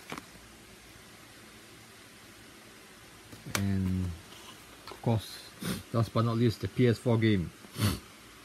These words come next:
So this is the, uh, Tachyon Project Limited Edition, which is also, uh, my next Platinum Trophy Victim. He is a s-, spaceship shooter. So, uh,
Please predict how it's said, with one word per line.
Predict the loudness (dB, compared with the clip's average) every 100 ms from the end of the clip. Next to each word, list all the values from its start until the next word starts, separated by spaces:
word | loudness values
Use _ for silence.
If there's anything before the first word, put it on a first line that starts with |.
| -20 -20 -20 -20 -20 -4
So | 2
this | 4 4
is | 4
the, | 6 8
uh, | 10 10 8 4 -12 -20 6
Tachyon | 8 8 10 12 12 12 8
Project | 8 10 8 6 -16 -20 -20 -20 -20 -20 -6 4
Limited | 6 8 8
Edition, | 8 10 10 8 4 -4 -20 -20 -20 -20 -20 0
which | 2 4
is | 2
also, | 6 6 10 10 10
uh, | 10 10 10 6 2 -16 -10 -4 -2 -4 -12 -20 -8 2
my | 6
next | 8 6 6
Platinum | 4 6 6 8
Trophy | 8 8 8
Victim. | 6 6 6 6 2 -6 -8
He | 2 4
is | 6
a | 4
s-, | 2 -4 -10 -20 -20 -20 -20 -16
spaceship | 4 10 10 10 6
shooter. | 8 8 8 8 4 -2 -20 -20 -20 -20 -20 -20 -20 -20 -4
So, | 4 8
uh, | 10 10